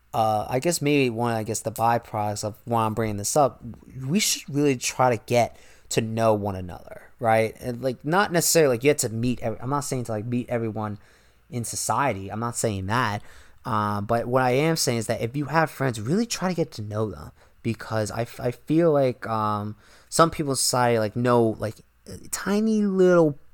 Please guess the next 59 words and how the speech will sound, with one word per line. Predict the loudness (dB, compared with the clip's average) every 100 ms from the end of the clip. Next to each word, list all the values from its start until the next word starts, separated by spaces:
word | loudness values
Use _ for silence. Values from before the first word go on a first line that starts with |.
| 0
bits | 0 0 -4 -6 -6 -8 -18 -20 _ 4
of | 6
their | 6
friends, | 2 2 2 2
and | 2
they |
feel | 2 4 6 6
like, | 6 4
"Oh | 2 4
yeah, | 4 2 2
you | 0 -2
know, | -2
like, | -4 -6 -6
um, | -4 -4 -4 -2
I, | -2 0
I, | -2 -2 2
I |
know | 6 6
them | 6 2
enough | -2 -4
and | -6
I | -8
could | -8
call | -6 -6
them | -6
my |
friend." | -8 -4 -2 -4 -8 -20 -20 _ _ _
There's | 2 6
a |
lot | 8 6
of | 4
betrayal. | 2 6 6 6
There's | 0 -2
a |
lot | 2 2
of |
stabbing | 2 2 4 4
in | 0
the | -2
world. | -2 -2 -2 -4
And, | -6 -6 -4 -4 -6
uh, | -6 -6 -6
if | -6
they | -2 2
got, | 2 2
if | -2
they | 0 2
got | 2 2
a |
more | 0 2 4 4
of | 2
a | -4 -16 -18 -6
complete | -6 0 0 2
picture | -2 -2 -4 -6 -10 -16 -20 -20 -6 2
than | 4 4
just | 2 0
a |
little | 2 6 8 8
bit, | 4 0 -2